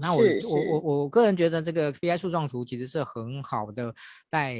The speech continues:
Speaker 1: 怎么样去有效的去把它，啊，就是执行的更，更，更落地的一个很重要的，的一个辅-，辅助的工具。但是也，也，据我所知啊，哈，其实有很多做这个K P I，呃，作为管理的人，其实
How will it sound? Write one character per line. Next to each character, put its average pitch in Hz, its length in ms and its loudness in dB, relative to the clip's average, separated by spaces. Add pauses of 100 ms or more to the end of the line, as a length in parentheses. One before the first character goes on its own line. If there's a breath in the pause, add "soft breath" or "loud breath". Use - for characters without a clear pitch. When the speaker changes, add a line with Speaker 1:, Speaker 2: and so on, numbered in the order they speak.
(220)
Speaker 1:
怎 131 100 -8
么 120 80 -6
样 170 200 0
去 147 260 -4
有 110 180 -6
效 151 160 2
的 123 120 -4
去 135 180 -6
把 110 200 -4
它， 131 440 -2 (280)
啊， 101 160 -8
就 123 120 -10
是 127 160 -4
执 127 260 -6
行 127 280 -6
的 131 100 -6
更， 135 460 -4
更， 131 640 -6
更 160 200 0
落 170 200 2
地 143 240 -2
的 123 100 -4
一 120 100 -6
个 120 140 -2
很 107 160 -8
重 139 160 -2
要 131 160 -2
的， 113 360 -6
的 113 120 -10
一 113 80 -6
个 113 140 -4
辅-， 113 200 -6 (140)
辅 110 160 -8
助 151 180 0
的 123 120 0
工 120 240 -4
具。 117 180 -4 (300 loud breath)
但 175 100 0
是 180 220 -2
也， 131 140 -8
也， 131 500 -6 (160)
据 226 120 4
我 170 140 8
所 113 180 -2
知 135 200 -4
啊， 113 180 2
哈， 101 180 -8
其 139 120 -6
实 156 80 -2
有 160 100 0
很 139 80 -4
多 147 260 0 (380 loud breath)
做 151 220 2
这 139 80 -6
个 131 100 -2
K 131 140 -6
P 139 180 0
I， 135 480 0
呃， 113 240 -4
作 143 200 0
为 120 120 -2
管 123 180 -2
理 123 120 -4
的 104 80 -6
人， 104 100 -8
其 113 140 -10
实 120 120 -6